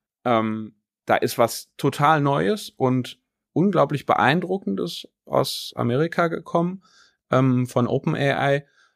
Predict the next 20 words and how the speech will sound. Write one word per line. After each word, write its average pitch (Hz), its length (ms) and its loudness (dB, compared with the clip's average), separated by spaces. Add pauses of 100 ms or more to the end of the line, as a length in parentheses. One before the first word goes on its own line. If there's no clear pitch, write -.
(220)
Und, 113 580 2 (440)
ähm, 113 340 4
man 123 200 4
hat 131 180 0
gespürt, 160 720 0 (160)
das 120 260 2
kann 143 280 2
die 131 160 -4
Gesellschaft 123 540 0
ganz 110 180 0
stark 104 300 2
verändern. 170 500 0
Das - 240 -2
kann 113 460 0
eine 113 260 -2
Möglichkeit 110 680 0
sein, 98 420 2
um 87 340 -4
auch, - 240 -12 (200)
äh, 65 360 -6